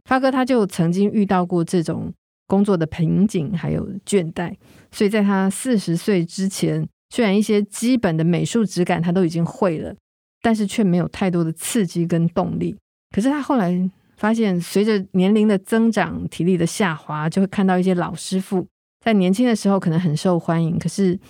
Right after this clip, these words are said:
就这么一招功夫，一旦老了，体力不好，很快就会被淘汰，甚至于那些功夫也经不起考验。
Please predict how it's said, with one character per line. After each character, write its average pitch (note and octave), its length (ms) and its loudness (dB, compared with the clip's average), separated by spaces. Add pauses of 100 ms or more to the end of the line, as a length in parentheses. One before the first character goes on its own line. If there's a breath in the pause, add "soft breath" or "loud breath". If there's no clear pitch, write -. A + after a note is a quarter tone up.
(240 loud breath)
就 A#3 100 0
这 A#3 120 2
么 G#3+ 80 0
一 A3 80 0
招 G3 200 2
功 F#3 280 2
夫， D#3+ 360 -2
一 E3+ 80 0
旦 G3+ 280 2
老 D#3 180 -4
了， F3+ 260 -8 (140)
体 - 160 0
力 G3+ 80 4
不 A#3 160 -2
好， - 320 -8
很 - 180 -4
快 A3 200 2
就 G#3+ 80 0
会 G3+ 100 2
被 F3+ 240 -2
淘 D#3+ 320 -6
汰， E3+ 260 -4 (380)
甚 D#4 180 0
至 C4+ 120 2
于 A#3 60 4
那 A#3+ 120 4
些 A3+ 140 0
功 A3 320 2
夫 G#3+ 180 0
也 D#3+ 140 2
经 G#3+ 200 2
不 G#3+ 60 2
起 G3+ 200 -4
考 - 340 -8
验。 E3+ 200 -2